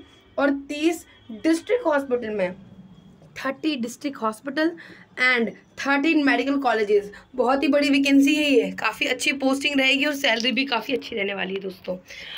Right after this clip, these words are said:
आगे हम देख लेते हैं, पे scale की बात करते हैं, जो कि बहुत ही important रहता है हमारे लिए, ठीक है, पे scale की बात करते हैं हम। पे scale यहाँ पे आपका क्या रहेगा, Nursing officers के लिए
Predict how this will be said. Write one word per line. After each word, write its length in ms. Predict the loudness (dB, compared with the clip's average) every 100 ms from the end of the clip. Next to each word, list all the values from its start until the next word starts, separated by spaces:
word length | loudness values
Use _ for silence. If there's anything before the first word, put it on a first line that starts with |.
| -4
आगे 240 | 0 2 4
हम 100 | 4
देख 160 | 4
लेते 160 | 4 2
हैं, 160 | 0 2
पे 200 | 2 2
scale 220 | 2 -2
की 120 | 0
बात 220 | 0 0
करते 180 | 0 0
हैं, 60 | 2
जो 80 | 2
कि 100 | 2
बहुत 280 | 2 2 4
ही 80 |
important 540 | 4 4 2 2 0 0
रहता 220 | -2 0
है 80 | 0
हमारे 260 | 0 0
लिए, 320 | 0 0 0 -4 -12 -12 -10 -10 -12
ठीक 160 | -8
है, 80 | -8
पे 260 | -4 0 0
scale 240 | 0 -4 -4
की 120 | -4
बात 240 | -2 -4
करते 280 | -8 -10 -6
हैं 100 | -6
हम। 100 | -8 -14 -20 _
पे 200 | 0 0
scale 260 | 0 -2 2
यहाँ 200 | 2 2
पे 100 | 0
आपका 260 | -2 -4 -6
क्या 180 | -2
रहेगा, 200 | 0 0 2
Nursing 460 | 2 2 -2 -2
officers 480 | -2 -6 -6 -6 -2
के 120 | -2
लिए 300 | 0 0 -2